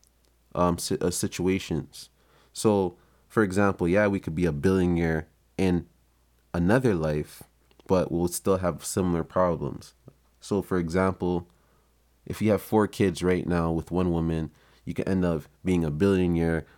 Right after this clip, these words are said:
with four kids, but with four different baby mothers. So you'll still have similar problems, and I'm just like, "Wow, I never looked at it like that," but that's what usually happens in movies and all that type of stuff. When people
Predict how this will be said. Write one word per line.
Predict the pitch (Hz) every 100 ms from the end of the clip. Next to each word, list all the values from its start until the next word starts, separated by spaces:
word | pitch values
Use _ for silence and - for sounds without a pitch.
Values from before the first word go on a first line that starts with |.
| -
with | 85
four | - 104 101
kids, | - 87 82 78
but | - 82
with | 80 -
four | - 95 87
different | 85 - 76
baby | 90 87
mothers. | 80 73 - 64 - _ _ -
So | 104
you'll | 92
still | - 123
have | 113 101
similar | - 117 107 101
problems, | 85 - 92 87 80 -
and | 82
I'm | 85
just | 90
like, | - 71
"Wow, | 78 76 73 - _ _ _ _ _ -
I |
never | 92 104 101
looked | 117 135
at | 87
it |
like | 82 80 73
that," | 73 73
but | 82 71 - - -
that's | 95 -
what | 104
usually | 90 101 107 104
happens | 90 95 92 101 101
in | 110 85
movies | 85 104 104 95 98 98 90
and | 85
all | 95 101
that | 92 87
type | 101 -
of |
stuff. | - - 90 85 - _ _ _ _
When | -
people | - 95 92 90 87